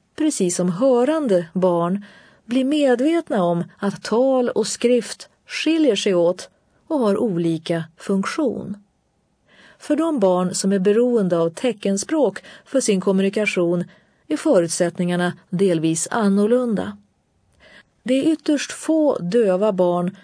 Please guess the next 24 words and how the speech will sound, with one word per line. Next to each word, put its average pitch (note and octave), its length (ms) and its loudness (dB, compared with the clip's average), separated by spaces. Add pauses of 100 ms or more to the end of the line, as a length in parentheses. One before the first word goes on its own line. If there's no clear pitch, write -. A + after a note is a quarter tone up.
som G3+ 220 -2
har E3+ 180 0
teckenspråk G#3+ 920 -2
som F3+ 320 0
modersmål G3+ 840 0 (320)
i C4 100 -2
den F#3+ 180 0
bemärkelsen F3 760 -2 (200)
att F#3 140 -6
språket C#4 720 0
talas G#3+ 580 -2
i A3 140 -2
hemmet A3+ 640 -4 (260)
av E3 300 -2
föräldrarna. A3 800 -2 (1040)
De E3+ 140 -4
flesta A3 420 -2
föräldrar A#3+ 720 0 (200)
som D4 200 -2
får G#3 320 2
döva G#3 500 2
barn F3+ 480 0 (180)
är C#4 160 0
hörande G3+ 840 -2